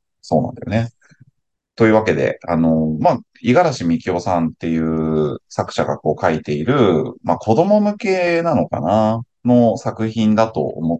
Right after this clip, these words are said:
ていて、で、まあ、自分は昔、中学ぐらいの時からずっと好きなんですけど、で、その中の、まあ、一話をちょっと取り上げたいなと、一ストーリーを取り上げたいなと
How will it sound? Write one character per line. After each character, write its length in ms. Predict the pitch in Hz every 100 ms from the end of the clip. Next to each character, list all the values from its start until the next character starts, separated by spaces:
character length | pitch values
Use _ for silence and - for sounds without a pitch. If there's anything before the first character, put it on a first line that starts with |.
| -
て 100 | 67
い 100 | 69
て、 480 | - 71 65 123 - - - - _ _ _ _
で、 560 | 131 120 117 110 104 - - _ -
ま 80 | 135
あ、 20 |
自 100 | 107
分 60 | 127
は 60 |
昔、 380 | 117 110 117 -
中 240 | - 143
学 220 | 147 185 214
ぐ 80 | 233
ら 80 |
い 40 | 220
の 40 |
時 120 | -
か 100 | -
ら 60 | 76
ず 100 | 73
っ 20 |
と 120 | -
好 60 | -
き 120 | -
な 120 | 92
ん 60 | 71
で 40 |
す 60 | 80
け 120 | -
ど、 380 | 76 76 65 - _ _ _ _ _ _ _ _
で、 60 | 123
そ 120 | 160
の 60 | 180
中 160 | 131
の、 60 | 78
ま 100 | 147
あ、 40 | - -
一 260 | 123 -
話 160 | 196 90
を 60 |
ち 100 | -
ょ 40 | 76
っ 20 |
と 120 | -
取 180 | - 80
り 60 | 73
上 80 |
げ 80 | 73
た 100 | 78
い 20 |
な 100 | 69
と、 80 | - -
一 260 | 110 175
ス 140 | 180 113
ト 100 | 175
ー 40 |
リ 100 | 92
ー 80 | 76
を 40 |
取 140 | - 76
り 60 |
上 80 | 78
げ 60 | -
た 120 | 73
い 20 |
な 40 |
と 80 | -